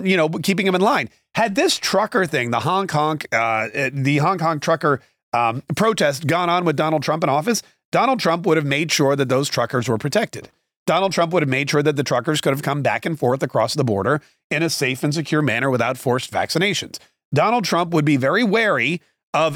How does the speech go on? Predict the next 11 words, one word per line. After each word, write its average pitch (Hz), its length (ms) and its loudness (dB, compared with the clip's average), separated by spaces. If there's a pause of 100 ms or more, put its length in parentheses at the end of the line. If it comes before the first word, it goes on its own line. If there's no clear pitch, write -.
any 196 300 -2
country 143 560 -2 (220)
that 180 200 0
allows 165 640 0
its 165 200 -2
citizen, 170 440 0
or 165 140 0
that 160 140 2
allows 160 360 2
its, 175 200 0
um, 143 360 0